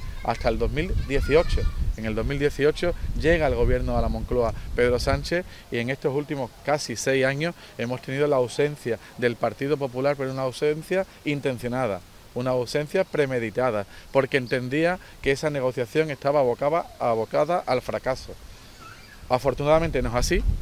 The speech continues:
es una negociación en la que se ultiman los últimos detalles, una negociación en la que va a haber un acuerdo positivo para el conjunto de los vecinos del campo de Gibraltar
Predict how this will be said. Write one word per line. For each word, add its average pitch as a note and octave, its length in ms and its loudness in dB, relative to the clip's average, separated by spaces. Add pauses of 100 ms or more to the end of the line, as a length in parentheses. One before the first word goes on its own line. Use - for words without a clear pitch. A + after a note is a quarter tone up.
(120)
es B2 80 6
una C#3 140 4
negociación B2+ 580 0 (400)
en B2 80 0
la A#2+ 100 2
que A#2+ 120 -2
se - 100 0
ultiman C3 540 0 (120)
los A#2 160 -2
últimos C3+ 360 -4
detalles, D3 440 0 (360)
una C#3+ 320 0
negociación C3+ 600 0 (200)
en B2 80 -2
la B2+ 80 2
que C#3 100 -2
va C3+ 100 2
a D3 40 2
haber D3+ 160 2
un C#3+ 120 -4
acuerdo D3 540 0
positivo B2+ 460 -6
para B2+ 140 0
el A2+ 60 -6
conjunto B2 480 -4 (200)
de B2+ 80 0
los B2 120 2
vecinos A#2+ 360 -4
del A#2 120 -2
campo B2+ 300 -2
de A#2+ 80 -2
Gibraltar B2 500 -2